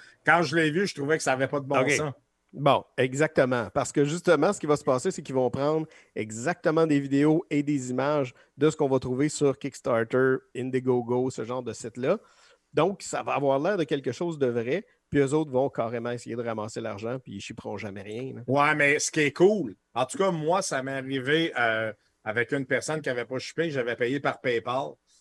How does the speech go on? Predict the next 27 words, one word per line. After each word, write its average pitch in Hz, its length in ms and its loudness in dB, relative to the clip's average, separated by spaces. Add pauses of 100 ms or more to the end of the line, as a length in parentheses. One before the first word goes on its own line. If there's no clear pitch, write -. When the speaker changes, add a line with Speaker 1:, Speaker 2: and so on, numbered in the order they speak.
(120)
Speaker 1:
J'ai 120 280 -4
écrit 139 240 -2
à 143 100 4
PayPal, 143 540 0 (280)
ça 123 300 0
a 120 100 4
pris, 139 380 -2
euh, 113 420 2 (360)
quinze 151 240 0
jours, 147 360 2
PayPal 135 380 0
m'a 123 140 -2
remboursé, 123 640 -6 (340)
puis, 110 300 -6
euh, 98 140 -4
that's 107 340 -6
it, 113 220 -8
là. 101 80 -16 (180)
Fait, 110 260 -10
fait 131 220 0
que, 117 80 -6
Speaker 2:
Exact. 120 220 -2
Speaker 1:
au 165 100 6
moins, 190 220 6
payer 220 280 2
par 202 220 0
PayPal, 160 520 2